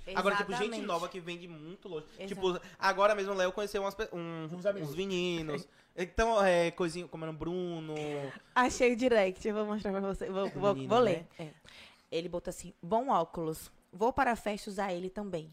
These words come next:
Speaker 2: Risos. Eu te sigo já faz um tempão. Teve uma vez que falei
Speaker 3: Mas eu já
Speaker 2: com
Speaker 3: amo, gente.
Speaker 2: fulano que te achava uma gata e eu trabalhava em tal lugar ainda.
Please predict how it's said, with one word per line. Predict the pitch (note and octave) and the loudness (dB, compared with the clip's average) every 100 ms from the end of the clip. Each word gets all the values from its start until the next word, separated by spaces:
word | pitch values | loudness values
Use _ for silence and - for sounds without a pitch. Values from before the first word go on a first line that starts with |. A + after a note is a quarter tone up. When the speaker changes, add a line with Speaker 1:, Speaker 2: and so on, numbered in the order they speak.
| - | -16
Speaker 2:
Risos. | F3+ D3 - - - _ _ _ _ _ - _ _ | -16 -16 -20 -20 -20 _ _ _ _ _ -20 _ _
Eu | B3+ C#4+ | 2 2
te | F4 | 0
sigo | - C4+ | -4 -2
já | C4 B3 | 0 2
faz | A#3+ A#3+ | 2 0
um | A#3 | -4
tempão. | C4 B3+ F#3 F3 F3 - _ _ | -8 -2 -2 -2 -8 -18 _ _
Teve | A#3 A#3+ | -4 0
uma | A3+ | 0
vez | A3 | -2
que | - | -4
falei | A3+ G#3+ | 0 0
Speaker 3:
Mas | D#3+ | 0
eu | A#3 | -4
já | |
Speaker 2:
com | A3 | -4
Speaker 3:
amo, | - | -6
gente. | - | -6
Speaker 2:
fulano | B3 G#3+ G3 A3 B3+ - _ _ _ | -2 0 0 -2 -6 -10 _ _ _
que | - | -12
te | A#3+ | 0
achava | B3 A#3+ A3 A3 | 0 2 2 0
uma | A3+ B3 | -2 -2
gata | A3 G3 G3 | 2 2 2
e | G#3+ | -6
eu | |
trabalhava | G#3+ G3+ A3+ G#3 F#3+ F#3+ F#3+ | -4 0 0 2 0 0 -4
em | |
tal | F#3+ F#3+ | -2 -2
lugar | G3+ G3+ F#3+ | -2 -4 -4
ainda. | G3+ F3 E3 D#3 | -4 -8 -10 -14